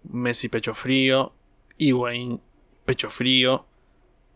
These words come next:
Lo único que se pudo llegar a, a reclamar fue el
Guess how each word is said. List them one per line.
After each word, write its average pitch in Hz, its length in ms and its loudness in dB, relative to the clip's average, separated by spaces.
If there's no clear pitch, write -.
Lo 147 180 2
único 160 380 2
que 113 320 0
se - 240 -6
pudo 131 360 2
llegar 117 340 2
a, 110 420 0
a 117 120 -8
reclamar 120 460 2
fue 135 240 6
el 110 340 -4